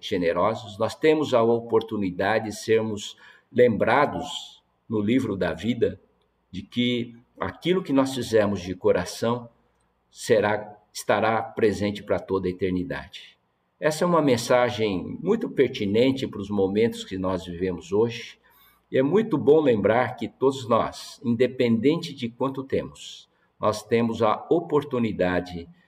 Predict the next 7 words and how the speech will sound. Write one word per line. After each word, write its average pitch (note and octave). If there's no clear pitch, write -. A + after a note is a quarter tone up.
de F#2+
servir G#2
ao D3+
Senhor, A#2+
de A2+
ser G2
generoso A2